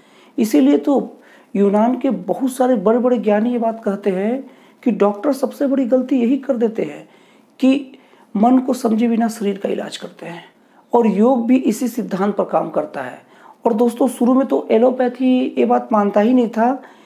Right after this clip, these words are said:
कि शरीर का मन से कोई मतलब होता है, इसीलिए मानसिक चीज़ों को बिल्कुल ध्यान नहीं देता था, सारा का सारा इलाज शारीरिक तरीके से करता था। लेकिन हाल के दिनों में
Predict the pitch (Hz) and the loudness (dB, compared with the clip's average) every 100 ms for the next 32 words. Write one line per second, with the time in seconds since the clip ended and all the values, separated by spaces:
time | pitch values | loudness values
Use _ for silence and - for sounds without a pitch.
0 | _ _ - 220 220 - - - - 196 | _ _ 0 2 2 -2 -12 -6 0 2
1 | 226 226 214 208 214 240 240 208 202 226 | 2 2 2 2 2 0 0 0 0 0
2 | 208 208 214 220 - 240 - 247 269 233 | 0 0 2 0 -2 -4 0 2 4 4
3 | 214 214 254 233 262 269 247 294 302 233 | 4 2 -2 -2 -2 0 0 2 2 2
4 | 208 190 170 165 160 156 87 - - - | 2 0 0 0 -2 -4 -8 -14 -20 -20
5 | - - 240 247 277 269 262 254 269 240 | -14 -2 2 2 2 0 0 0 2 2
6 | 262 277 - - - - 262 254 285 294 | 2 0 -6 -20 -20 -6 0 2 2 2
7 | 269 254 247 226 185 - - 160 - - | 0 0 -2 -2 -4 -4 -6 -8 -16 -20
8 | _ _ - 220 226 202 202 220 220 208 | _ _ -4 0 0 0 2 0 0 -2
9 | 214 220 214 247 254 | 0 0 0 -2 -2